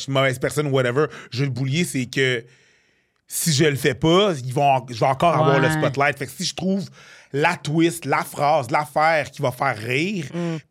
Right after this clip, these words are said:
Speaker 1: puis
Speaker 2: Exact.
Speaker 1: ben, je redirige tout le shine sur toi, puis moi, j'ai la paix, là, pour ne serait-ce qu'une récréation, tu sais.
Speaker 3: Hmm.
Speaker 1: Euh, fait que, euh, moi, moi, je, j'a-, j'approchais pas. J'approchais pas.
Speaker 3: Je comprends.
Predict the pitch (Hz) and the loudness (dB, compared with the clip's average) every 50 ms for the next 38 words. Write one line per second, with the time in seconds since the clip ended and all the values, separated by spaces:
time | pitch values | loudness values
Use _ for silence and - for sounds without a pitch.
0 | _ _ - 151 170 185 185 180 170 156 165 147 131 156 185 180 170 - - - | _ _ -4 0 2 2 2 0 -2 -4 -6 -4 -2 -2 0 0 -2 -4 -8 -20
1 | - _ _ 139 127 156 147 147 151 151 131 - - 139 139 135 131 135 143 165 | -20 _ _ -4 0 0 2 2 2 2 2 0 0 -2 -4 -4 -4 -2 0 0
2 | 202 190 160 135 - - - 220 233 233 - _ _ _ _ _ _ _ _ 147 | 0 0 0 -2 -4 -2 -2 -2 -2 -2 -8 _ _ _ _ _ _ _ _ -8
3 | 147 160 151 139 - - 170 170 180 185 180 131 170 131 - 147 151 156 175 233 | -2 -2 -2 0 0 -2 -2 0 0 -2 -2 -4 -8 -8 -6 -2 0 0 0 0
4 | 262 _ - - - _ _ 139 139 151 165 160 127 139 139 135 120 113 - 139 | -4 _ -20 -20 -20 _ _ -8 -4 -2 -2 -2 -2 -2 -2 -2 -2 -2 -4 -4
5 | 131 131 131 127 131 131 123 - - _ _ _ 131 131 120 123 - 139 127 123 | -2 -2 -2 -4 -4 -4 -6 -6 -8 _ _ _ -6 -6 -6 -6 -6 -6 -6 -6
6 | 113 - - 120 117 101 110 95 - 120 110 98 92 - - 117 107 101 98 - | -6 -10 -12 -12 -10 -10 -12 -12 -12 -12 -12 -12 -12 -14 -16 -16 -16 -18 -18 -18
7 | - 113 123 127 - - 180 180 185 180 175 170 165 156 147 - 117 113 107 - | -18 -18 -18 _ -12 -8 -6 -4 -4 -4 -4 -4 -4 -6 -4 -4 -4 -4 -4 -6
8 | 120 110 - - 120 120 117 117 120 120 120 120 120 117 117 117 113 117 139 170 | -8 -8 -6 -6 -4 -4 -2 -2 -2 -2 -2 -2 -2 -2 -4 -4 -4 -4 -4 -4
9 | 202 180 165 180 165 127 143 127 120 107 110 117 117 107 113 123 117 101 - 120 | -2 -2 -2 -2 -2 0 0 -2 -2 -4 -4 -4 -6 -4 -4 -4 -6 -4 -6 -8
10 | 107 - 117 98 - 120 117 _ _ _ _ _ - 123 110 - - 113 101 110 | -6 -6 -6 -6 -8 -14 -14 _ _ _ _ _ -6 -6 -6 -6 -8 -10 -8 -10
11 | 101 - 113 110 - - - 175 165 - 160 151 | -10 -8 -10 -10 -10 -8 -8 -8 -8 -6 -10 -10